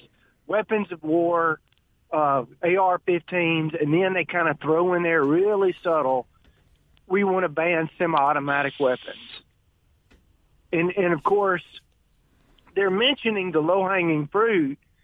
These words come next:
but when the legislation gets written,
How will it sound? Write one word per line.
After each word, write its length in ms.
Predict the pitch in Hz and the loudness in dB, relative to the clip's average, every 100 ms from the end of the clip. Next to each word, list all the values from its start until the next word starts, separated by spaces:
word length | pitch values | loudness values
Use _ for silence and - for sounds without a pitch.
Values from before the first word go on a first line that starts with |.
| _ | _
but 100 | 180 | -2
when 220 | 165 190 | 0 0
the 100 | 196 | 0
legislation 880 | 160 196 240 214 - 190 185 - 156 | 2 0 0 -4 -2 -2 -2 -2 -2
gets 260 | 151 156 - | -2 -2 -2
written, 520 | 202 262 - 147 147 | 0 0 -4 -10 -12